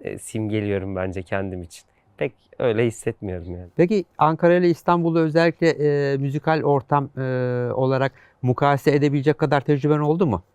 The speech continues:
Speaker 1: Bence oldu, evet, tabii.
Speaker 2: Ne tür farklar var?
Speaker 1: Ankara'da bence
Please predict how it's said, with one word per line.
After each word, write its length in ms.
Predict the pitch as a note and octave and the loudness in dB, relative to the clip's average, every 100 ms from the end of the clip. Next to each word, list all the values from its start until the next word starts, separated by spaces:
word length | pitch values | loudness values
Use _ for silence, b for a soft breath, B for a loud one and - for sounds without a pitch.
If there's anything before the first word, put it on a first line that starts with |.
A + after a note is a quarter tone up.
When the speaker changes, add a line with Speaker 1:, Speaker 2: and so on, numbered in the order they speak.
| _ E3+ | _ 0
Speaker 1:
Bence 320 | G#3 D3+ F#3 | 2 2 2
oldu, 240 | F3 A#2+ | 2 2
evet, 220 | B2 G2+ - | 0 0 -4
tabii. 240 | D#3+ G#2+ F2+ _ - | -6 -6 -8 _ -2
Speaker 2:
Ne 120 | G#3+ | 0
tür 120 | A#3 | 2
farklar 400 | F#3 C#3+ B2 B2+ | 2 2 2 2
var? 200 | B2 E3+ - _ _ | 2 0 -4 _ _
Speaker 1:
Ankara'da 600 | F#3 G#3+ B3 A3+ G3+ G#3 G3+ | 0 0 0 0 0 0 -2
bence 460 | G3 F#3+ G#3 - | -2 -2 -4 -6